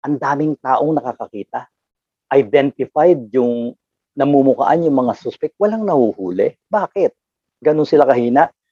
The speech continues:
Samantalang noon, yung mga pulis,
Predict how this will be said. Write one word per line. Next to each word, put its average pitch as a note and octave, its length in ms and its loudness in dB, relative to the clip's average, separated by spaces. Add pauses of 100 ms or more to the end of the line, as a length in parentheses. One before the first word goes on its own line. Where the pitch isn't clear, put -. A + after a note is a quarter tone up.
(180)
Samantalang G3+ 720 6
noon, C#3+ 480 4 (480)
yung G3+ 160 2
mga G3+ 240 0
pulis, F3 320 2